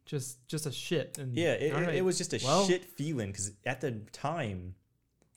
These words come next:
Speaker 2: the feeling was almost like a, a lack of feeling. I wasn't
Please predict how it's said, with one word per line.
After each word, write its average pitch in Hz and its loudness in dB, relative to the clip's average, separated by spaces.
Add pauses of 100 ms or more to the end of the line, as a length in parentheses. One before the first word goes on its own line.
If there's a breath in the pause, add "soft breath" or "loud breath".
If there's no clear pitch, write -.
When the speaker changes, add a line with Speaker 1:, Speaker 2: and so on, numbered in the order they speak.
(480)
Speaker 2:
the 117 -6
feeling 151 -4
was 117 -2
almost 123 -6
like 113 -6
a, 104 -2
a 113 -2
lack 123 -2
of 90 -6
feeling. 92 -6
I 95 -4
wasn't 131 -4